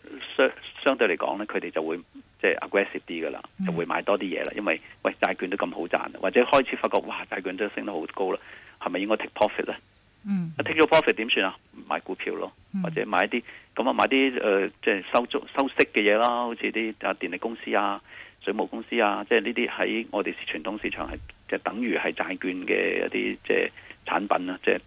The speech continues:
Speaker 1: 即係可以代替產-，債券產品。好多人都會噉諗嘅喺香港。
Speaker 2: 嗯。
Speaker 1: 即係唔買銀行啦，買啲即係公用股啦，噉係咪？
Speaker 2: 嗯，嗯。
Speaker 1: 噉自動呢啲股就會升㗎啦。噉，呃，同樣銀行都係類似嘅。除-，
Speaker 2: 嗯。
Speaker 1: 除咗話中國大家好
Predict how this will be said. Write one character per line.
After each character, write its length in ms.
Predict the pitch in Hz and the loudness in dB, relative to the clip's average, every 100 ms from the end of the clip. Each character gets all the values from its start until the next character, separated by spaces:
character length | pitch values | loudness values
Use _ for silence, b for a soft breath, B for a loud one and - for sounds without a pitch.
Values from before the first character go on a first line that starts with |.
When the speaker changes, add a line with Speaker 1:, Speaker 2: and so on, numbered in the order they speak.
| - - | -14 -2
Speaker 1:
即 60 | 107 | 0
係 60 | - | 4
可 80 | 120 | 4
以 40 | |
代 200 | 107 87 87 92 | 4 4 2 0
替 80 | |
產-， 240 | 82 92 95 _ - | 0 -4 -8 _ 0
債 160 | 87 95 | 0 2
券 160 | 85 | -6
產 120 | - 85 | -4 -4
品。 160 | 80 - _ b b b | -4 -8 _ b b b
好 120 | 135 | 6
多 100 | 156 | 8
人 100 | 87 | 8
都 100 | 127 | 4
會 100 | 98 | 2
噉 120 | 82 | 0
諗 120 | 87 85 | -2 -2
嘅 120 | 87 | -2
喺 140 | 95 | -2
香 160 | 95 92 | -4 -4
港。 200 | - - _ _ - | -6 -8 _ _ -4
Speaker 2:
嗯。 300 | 214 185 156 - - | -2 0 -4 -6 2
Speaker 1:
即 60 | 113 | 4
係 80 | |
唔 80 | 92 95 107 | 4 -2 -4
買 160 | 101 104 | 2 4
銀 100 | 135 98 | 4 0
行 140 | 92 90 | 0 0
啦， 120 | 104 | 2
買 120 | 98 | 4
啲 300 | 95 120 117 | 2 2 -2
即 100 | 110 | 2
係 60 | 113 | 2
公 120 | 120 | 2
用 140 | 95 85 | -6 -8
股 160 | 85 | -2
啦， 220 | 95 101 95 | 0 0 -4
噉 80 | 78 - | -10 -6
係 40 | - | 0
咪？ 140 | 190 170 170 - | 0 0 -6 -6
Speaker 2:
嗯， 220 | 196 175 175 | -4 -2 -2
嗯。 0 | |
Speaker 1:
噉 240 | 127 147 - | 0 0 2
自 100 | 113 | 4
動 120 | 107 | 6
呢 120 | 139 | 6
啲 80 | 143 | 6
股 160 | 95 | 4
就 100 | 101 80 | 4 2
會 160 | 82 - | 0 0
升 220 | 98 95 | -2 0
㗎 80 | 85 | -4
啦。 200 | 87 80 - B B B - | -6 -8 -12 B B B -6
噉， 260 | 127 - - | -4 -4 0
呃， 380 | 104 92 90 90 | 2 2 2 -2
同 180 | - 90 | -4 -2
樣 100 | 117 | 2
銀 200 | 101 78 | 2 2
行 260 | - - 107 | -4 -6 -4
都 60 | |
係 180 | 117 104 | 0 0
類 200 | 78 78 | 0 -4
似 180 | - - | -8 -8
嘅。 180 | 82 85 87 _ _ - | -8 -8 -12 _ _ -4
除-， 80 | 202 | 0
Speaker 2:
嗯。 100 | 185 | 0
Speaker 1:
除 100 | 80 | 0
咗 160 | 76 101 | 0 4
話 120 | 92 | 4
中 140 | 110 | 4
國 100 | 101 | 0
大 140 | 98 - | 0 0
家 140 | 101 | 0
好 140 | - | -2